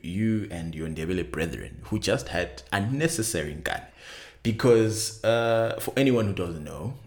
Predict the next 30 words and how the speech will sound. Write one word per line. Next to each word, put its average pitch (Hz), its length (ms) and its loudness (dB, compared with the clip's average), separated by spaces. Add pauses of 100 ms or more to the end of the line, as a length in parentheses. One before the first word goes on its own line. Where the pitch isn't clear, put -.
um, 69 300 -8
you 65 120 -6
know, 57 100 -8
for 78 200 -4
our 71 100 -4
non-football 82 600 -2
listeners, 120 560 2 (580)
uh, 92 840 -2
Messi, 127 460 4
Lionel 120 300 8
Messi 95 300 2
has 85 160 -2
won 82 160 -2
the 78 80 -8
Ballon 76 320 -4
d'Or. - 280 -8
The 92 80 0
Ballon 139 480 4
d'Or - 500 -2
is, 87 540 -4
uh, 82 480 -4
essentially 180 600 4
a, 127 200 4 (220)
you 101 120 -4
know, - 180 -14 (520)
the, 120 600 0
the 113 120 -2
popularity 131 680 2
contest - 720 -2 (480)
of, - 580 -2